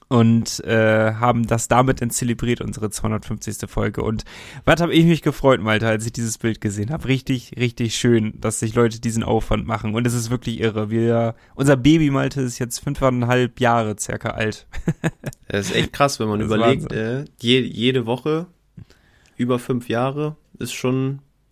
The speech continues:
Speaker 2: ist schon eine Hausnummer.
Speaker 1: Schon irre.
Speaker 2: Und da eigentlich, also Roman
Speaker 1: Unser
Speaker 2: hat uns
Speaker 1: kleines
Speaker 2: auch noch mal
Speaker 1: Schätzchen
Speaker 2: eine
Speaker 1: quasi. Bis es volljährig ist, müssen wir jetzt durchziehen. <laughs>
Speaker 2: Oh,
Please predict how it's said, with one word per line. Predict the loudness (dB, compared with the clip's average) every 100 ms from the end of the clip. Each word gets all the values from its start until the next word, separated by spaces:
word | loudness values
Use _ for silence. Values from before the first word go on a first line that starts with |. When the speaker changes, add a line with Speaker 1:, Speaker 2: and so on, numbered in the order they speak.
| -10
Speaker 2:
ist | -4
schon | 0 2
eine | 2
Hausnummer. | 0 0 -4 -4 -6 _ _ -20
Speaker 1:
Schon | -14 -12
irre. | -8 -6 0
Speaker 2:
Und | 4
da | 4
eigentlich, | 4 2 2 2 0 -16 -8
also | 2 4 4
Roman | 4 4 2
Speaker 1:
Unser |
Speaker 2:
hat | 2
uns | 2
Speaker 1:
kleines | 2 2
Speaker 2:
auch | 2
noch | 2
mal | 4
Speaker 1:
Schätzchen | 4
Speaker 2:
eine | 2
Speaker 1:
quasi. | 2 2 2 -2 4
Bis | 4
es | 6
volljährig | 4 4 2 2 2
ist, | 4
müssen | 4 4
wir | 2
jetzt | 4
durchziehen. | 2 2 -2 -2 -4
<laughs> | -10 -14 -14 -14 -6 -4 -4 -6 -6 -2
Speaker 2:
Oh, | 0